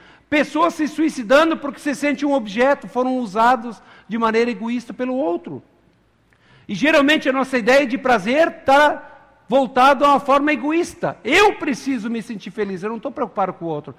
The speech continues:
Eu uso o outro como objeto, quando Deus diz que nós devemos amar o próximo como a nós mesmos e usar as coisas. Nós usamos as coisas,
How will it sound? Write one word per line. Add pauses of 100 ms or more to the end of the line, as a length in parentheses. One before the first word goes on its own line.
(240)
Eu
uso
o
outro
como
objeto,
quando
Deus
diz
que
nós
devemos
amar
o
próximo
como
a
nós
mesmos (500)
e
usar
as
coisas.
Nós
usamos
as
coisas,